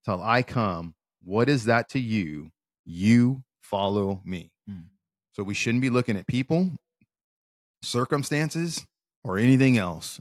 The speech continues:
Speaker 1: We should just be following Jesus. That's what we're called to do. That's a fisher of men
Speaker 2: Hmm.
Speaker 1: if we're following Jesus. Because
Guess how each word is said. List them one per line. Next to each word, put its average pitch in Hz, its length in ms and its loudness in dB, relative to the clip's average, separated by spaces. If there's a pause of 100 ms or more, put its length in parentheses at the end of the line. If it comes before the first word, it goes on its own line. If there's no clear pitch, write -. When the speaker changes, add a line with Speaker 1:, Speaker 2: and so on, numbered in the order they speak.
(100)
Speaker 1:
We 98 80 -8
should 92 300 -6
just 123 320 4
be 117 120 4
following 104 600 0
Jesus. 90 500 -10 (300)
That's 117 200 0
what 127 120 4
we're 113 120 2
called 101 280 -2
to 87 100 -8
do. 90 220 -4 (320)
That's 107 220 -2
a 135 80 2
fisher 110 480 -2
of 82 100 -4
men 92 340 -4 (100)
Speaker 2:
Hmm. 110 220 -8 (540)
Speaker 1:
if 110 160 -4
we're 120 60 -2
following 98 480 0
Jesus. - 480 -10 (440)
Because 110 400 -4